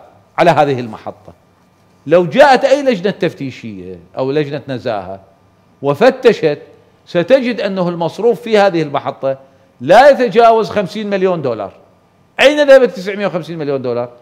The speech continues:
فأفضل طريقة للتغطية على هذه السرقة عود ثقاب بسيط، حريق بسيط،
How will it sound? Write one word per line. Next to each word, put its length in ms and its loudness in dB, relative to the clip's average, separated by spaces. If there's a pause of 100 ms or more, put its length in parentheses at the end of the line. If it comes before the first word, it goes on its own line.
(340)
فأفضل 500 4
طريقة 440 0
للتغطية 580 -2
على 180 2
هذه 300 2
السرقة 600 -8 (680)
عود 160 4
ثقاب 480 2
بسيط، 380 -4 (540)
حريق 460 0
بسيط، 420 -4